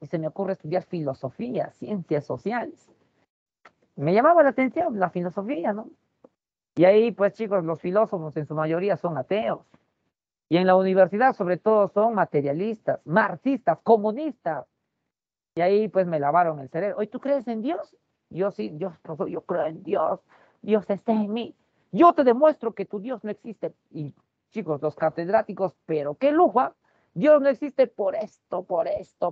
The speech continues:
por esto". Te explicaría, pero como no estamos en el, en filosofía y el tiempo me va a cortar, solamente ahí te dejo, chicos, te lo juro que me lavaron el cerebro, me hicieron leer a Carlos Mara, Federico Engels, el papel de, el,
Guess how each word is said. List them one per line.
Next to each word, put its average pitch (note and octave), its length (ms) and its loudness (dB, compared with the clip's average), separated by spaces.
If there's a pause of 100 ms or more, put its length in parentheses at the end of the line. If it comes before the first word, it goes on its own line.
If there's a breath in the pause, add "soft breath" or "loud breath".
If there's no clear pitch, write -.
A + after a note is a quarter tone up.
(540)
por E3 220 -2
esto". F#3 240 -8 (180)
Te G3+ 100 0
explicaría, B3+ 720 0
pero E3+ 240 -2
como E3+ 260 -4
no G#3+ 100 -4
estamos G#3+ 420 0
en D3+ 100 -8
el, D3+ 280 -10 (360)
en D3 160 -8
filosofía F3+ 640 -4
y C#3 220 -6
el C#3+ 120 -6
tiempo E3+ 260 -2
me D#3 80 -2
va E3+ 100 2
a F3 40 -2
cortar, E3 400 0 (480)
solamente F3 420 2
ahí F3 100 0
te E3+ 80 -6
dejo, F3+ 160 0
chicos, F#3 240 -2
te - 80 -4
lo F3 100 0
juro G3+ 280 -2
que E3 100 -6
me D3 120 -4
lavaron D#3+ 360 2
el C3+ 100 -8
cerebro, E3+ 360 -2
me D3 80 -6
hicieron D3 340 -2
leer E3+ 260 0 (360)
a - 80 -18
Carlos E3 360 -2
Mara, E3+ 280 -4
Federico E3 440 -4
Engels, G3 300 -2 (720 soft breath)
el E3+ 160 4
papel G3+ 640 4
de, D#3 580 0 (340)
el, D#3 200 -4